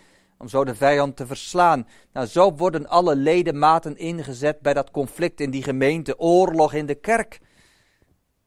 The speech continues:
Hoe komt dat? Vers twee, "U verlangt naar iets en krijgt het niet. U benijdt anderen en beijvert u om dingen te bemachten en kunt ze niet krijgen.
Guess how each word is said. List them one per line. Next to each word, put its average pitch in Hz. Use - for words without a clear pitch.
Hoe 107
komt 113
dat? -
Vers -
twee, 120
"U 127
verlangt 127
naar 180
iets 180
en 113
krijgt 131
het 131
niet. 113
U 120
benijdt 131
anderen 196
en 131
beijvert 165
u 180
om 156
dingen 156
te 156
bemachten 147
en 113
kunt 151
ze 156
niet 147
krijgen. 151